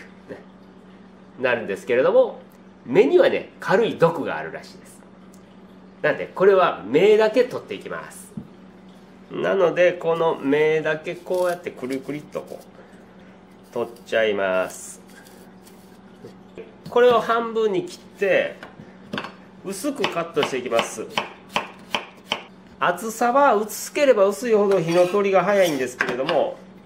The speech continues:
まあ、これで二ミリぐらい。お芋の種類は何でもいいです。はい、次、玉ねぎ。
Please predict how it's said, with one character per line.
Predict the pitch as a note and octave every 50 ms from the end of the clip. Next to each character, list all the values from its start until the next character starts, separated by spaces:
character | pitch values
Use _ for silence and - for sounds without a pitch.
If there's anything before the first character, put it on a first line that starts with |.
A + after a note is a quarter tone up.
| - - - -
ま | - D#3 G3+ G#3+ F3+ C3+ G#2 -
あ、 | - -
こ | G3
れ | F#3+ F#3+
で | F3+ F3+ D3+
二 | A#2+ A#2 A#2
ミ | A#2 A#2+ A#2+ A#2+
リ | B2
ぐ | C3+ D#3 D#3+
ら | G#2+ F2
い。 | E2+ - - - - - - - - - - - - - - - - - - - - - - - - - - - -
お | - D#3+ F#3+
芋 | G#3 A3 A3 A3+ A3
の | A3+ A3+
種 | A3+ - D4 D4+
類 | C#4+ A3+ G3
は | A3 A3+ G#3+ - -
何 | - C3+ C3+ C3+ C3+
で | C#3 F3+
も | - C3 B2
い | B2+ C3
い | B2
で | B2+ A#2+ A#2 A#2 A2+
す。 | - - - - - - - - - - - - - - - - - - - - - - - - - - - - - - - - - - - - - - - - - - - - - - - - - - - - - - - - - - - - - - - - - - - - - - - - - - - - - -
は | - A#3+
い、 | A#3 - -
次、 | - - A#3+ F#3 D3+
玉 | - F3 F3+ F#3 G#3+
ね | A#3+ A#3 F#3+
ぎ。 | - -